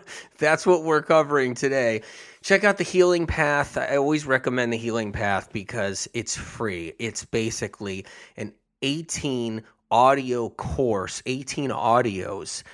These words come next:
packed with information. It's a free download.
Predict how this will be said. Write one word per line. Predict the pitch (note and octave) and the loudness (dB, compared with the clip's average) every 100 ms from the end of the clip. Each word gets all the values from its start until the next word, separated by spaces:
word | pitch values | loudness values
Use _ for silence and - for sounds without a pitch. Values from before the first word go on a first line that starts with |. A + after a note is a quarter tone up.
| - - | -20 -12
packed | - D3+ C3+ - | -4 2 2 0
with | C#3 - - | -4 -4 -4
information. | B2+ A#2 - C#3 A#2+ G#2+ G#2+ A2+ A2+ - F2 C2+ - - _ _ _ - | -4 -4 -6 -6 -4 -4 -4 -4 -4 -6 -8 -12 -20 -20 _ _ _ -2
It's | D3 C3+ | 0 0
a | |
free | C3 - D#3+ F3 F3+ | -6 -6 -4 -2 0
download. | D#3 C#3+ C3 C3+ A2+ F#2+ E2 B1+ | 2 2 2 0 -2 -4 -6 -8